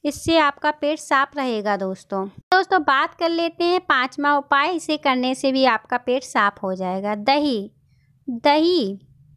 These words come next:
पेट को साफ करने के दवा के रूप में आप दही का इस्तेमाल कर सकते हैं। कब्ज की समस्या के दौरान इसका सेवन काफ़ी फायदेमंद, फायदेमंद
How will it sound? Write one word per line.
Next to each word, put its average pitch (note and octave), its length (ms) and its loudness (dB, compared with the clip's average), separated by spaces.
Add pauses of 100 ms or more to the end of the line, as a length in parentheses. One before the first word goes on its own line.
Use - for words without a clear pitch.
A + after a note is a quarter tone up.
(320)
पेट E4+ 280 -4
को E4+ 380 -2
साफ D#4 380 0
करने D4 420 0
के E4 440 -2
दवा C#4 400 2
के D#4 200 -4
रूप D#4 280 -4
में C#4+ 160 0
आप C#4 320 0
दही C#4 380 2
का D#4 440 2
इस्तेमाल C#4+ 500 0
कर D#4 220 2
सकते - 460 -2
हैं। A#3 260 -2 (100)
कब्ज D4+ 280 2 (140)
की E4+ 120 2
समस्या D4 600 2
के D#4 200 -4
दौरान B3+ 480 4
इसका D#4 340 0
सेवन C#4+ 420 2
काफ़ी C4+ 400 0
फायदेमंद, D4 680 -2
फायदेमंद - 1600 -10